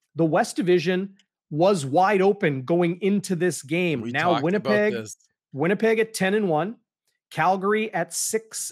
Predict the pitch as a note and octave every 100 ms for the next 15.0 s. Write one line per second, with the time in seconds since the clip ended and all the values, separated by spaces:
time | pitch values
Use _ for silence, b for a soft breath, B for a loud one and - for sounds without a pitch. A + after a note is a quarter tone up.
0 | - E3+ D3 - - G#3+ A3+ F3 C3 D#3
1 | - _ _ - F#2+ - _ - F#3 G#3
2 | D4 D#4+ - B3+ - B3 B3+ C4+ A#3+ B3
3 | C4+ C4 E3 C#3+ A3 A#3 A#3+ F3+ D3 A#3
4 | - - - _ _ _ _ _ - F#3
5 | A3 B3 A3+ A3 F3+ A3+ - G#3+ - G3
6 | G3+ C#3 D#3 A#3 A3+ G3+ G3 - G3 F#3+
7 | F#3+ E3 F3+ E3+ D3+ - F3+ D4 F#4+ F#4+
8 | - A#3 - A3 A3 - F3+ - F#3 G3
9 | - E3+ D3 C3 - F3+ A#3+ G#3+ F#3+ B2
10 | G2+ - b b b F3+ F3 - G3+ A#3
11 | B3 - G#3+ G#3+ G#3+ F#3 E3+ B2+ A#2 E3
12 | G3+ C4 C#4 - B3+ A#3+ B3 A3 - C#3+
13 | A#3 A3+ C4 C#4 G#3+ G3 A#3 A3+ A2 -
14 | E3+ B3 C4 C4 B3+ A#3+ A3+ A3 G#3+